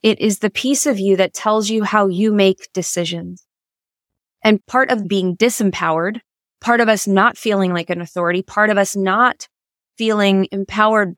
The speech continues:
in ourselves is that we are too moved by what other people think, what they think we should do, who they think we should be. We are trying to be things that we are not.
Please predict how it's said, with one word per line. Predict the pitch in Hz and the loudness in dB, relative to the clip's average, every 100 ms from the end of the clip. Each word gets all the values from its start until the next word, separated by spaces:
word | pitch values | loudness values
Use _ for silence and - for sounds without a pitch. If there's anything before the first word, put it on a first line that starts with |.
| - | -4
in | 196 | 0
ourselves | 170 170 - 214 208 185 214 - - - _ _ _ _ _ _ - | 0 -2 -2 0 2 0 -4 -8 -14 -16 _ _ _ _ _ _ -4
is | 220 220 | -2 2
that | 226 214 202 - | 2 4 2 -2
we | 190 202 190 - | -4 0 0 2
are | 190 190 185 185 180 _ _ | 2 4 4 2 0 _ _
too | - 247 | -2 2
moved | 240 247 240 190 - | 4 6 4 2 0
by | 196 185 | 2 4
what | 185 180 | 2 2
other | 190 214 | -2 -2
people | 202 226 233 | -6 -4 -4
think, | - 202 196 | -4 -6 -4
what | - 185 | 0 2
they | 190 | 2
think | 202 220 208 | 0 -2 -6
we | 208 | -2
should | - 165 | 0 0
do, | 202 202 240 - _ _ _ _ _ | 0 2 0 -4 _ _ _ _ _
who | - 233 | 0 2
they | 214 196 | 4 2
think | 185 196 190 - | 2 -2 -2 -2
we | 180 | -2
should | - 185 - | -2 -2 2
be. | 180 226 302 _ _ _ _ _ _ _ _ _ | 2 2 0 _ _ _ _ _ _ _ _ _
We | 208 202 | 0 2
are | 190 | 0
trying | - 196 196 214 208 | 0 0 2 0 0
to | 233 | -2
be | 196 202 | -2 -2
things | 208 196 | 0 0
that | 196 196 | 0 0
we | 196 | -2
are | 185 170 | -2 -2
not. | 175 175 269 - | -2 -2 -4 -8